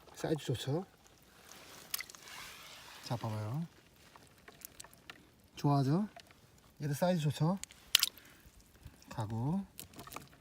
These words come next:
너도 가고.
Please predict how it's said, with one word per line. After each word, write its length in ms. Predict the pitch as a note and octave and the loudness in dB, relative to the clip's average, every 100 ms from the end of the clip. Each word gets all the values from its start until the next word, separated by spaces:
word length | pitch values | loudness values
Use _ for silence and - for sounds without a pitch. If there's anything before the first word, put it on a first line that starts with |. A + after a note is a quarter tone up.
| - - - - - - - - - - - - - - - - - - - - - - - - - - - - - - - - - - - - - - | -20 -16 -16 -16 -18 -18 -18 -18 -18 -16 -12 -12 -12 -16 -18 -20 -20 -20 -18 -18 -18 -18 -14 -12 -12 -16 -16 -14 -14 -16 -16 -16 -18 -20 -20 -20 -20 -10
너도 120 | C3+ C3+ | -6 -4
가고. 280 | - G#2+ | -4 -2